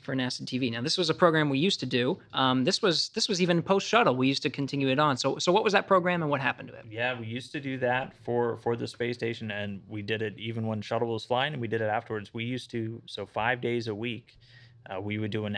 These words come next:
Speaker 2: hour-long show, some, e-, eventually down to thirty minutes, but when I showed up, it was an hour-long show where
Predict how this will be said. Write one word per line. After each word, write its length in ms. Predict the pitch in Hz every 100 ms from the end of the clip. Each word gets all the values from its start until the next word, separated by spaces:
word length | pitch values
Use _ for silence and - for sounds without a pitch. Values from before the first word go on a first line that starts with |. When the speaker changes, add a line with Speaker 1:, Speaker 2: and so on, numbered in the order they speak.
| 95
Speaker 2:
hour-long 680 | 98 110 113 110 110 110 107
show, 600 | - 110 98 87 90 110 123 _ -
some, 300 | - 104 104 - -
e-, 140 | 98 90 -
eventually 560 | 107 104 104 - 101
down 220 | 98 98
to 60 | 95
thirty 320 | - 98 95
minutes, 400 | 95 98 95 - -
but 200 | - 87 - - - -
when 140 | 98
I 60 | 95
showed 220 | - 101
up, 160 | 98 92
it 20 |
was 140 | 92
an 80 | 92
hour-long 540 | 95 110 107 104 104
show 480 | 101 - 101 92 87 - - - - -
where 580 | 95 92 90 87 90